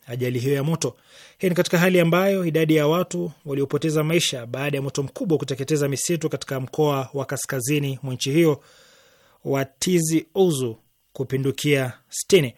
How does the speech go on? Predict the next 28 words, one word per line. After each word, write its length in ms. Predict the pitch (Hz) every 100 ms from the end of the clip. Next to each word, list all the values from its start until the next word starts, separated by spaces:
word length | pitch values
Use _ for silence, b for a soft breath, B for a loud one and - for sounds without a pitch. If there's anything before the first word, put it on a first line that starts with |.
| b b b b b
Msemaji 440 | 156 180 175 165 160
wa 120 | 151
idara 560 | 147 160 160 147 143 127 _
ya 140 | 135 135
huduma 580 | 131 139 170 175 165
za 140 | 143 151
dharura 540 | 147 156 165 127 117 - _ -
ya 100 | 135
nchi 200 | 127 135
hiyo, 340 | 151 151 127 110 _ _
Nasim 640 | 131 127 - - 170 165 143 b b b b
Barnawi, 680 | 139 147 143 170 147 113 - B B B B B
amesema 480 | - 131 135 - 151
moto 220 | 143 135 135
huo 320 | 165 165 151 - -
ulioanza 460 | 127 131 139 143 131
siku 260 | - 135
ya 40 | 131
Jumatatu 560 | 127 123 170 196 180
hadi 280 | 170 135 131
sasa 360 | - 151 - 131
umesababisha 640 | 127 123 131 127 135 131
vifo 400 | 123 143 - 127 b b b b -
vya 300 | 123 127 131
watu 300 | 139 139 135
sitini 280 | - 147
na 80 | 151
tisa. 360 | - 190 -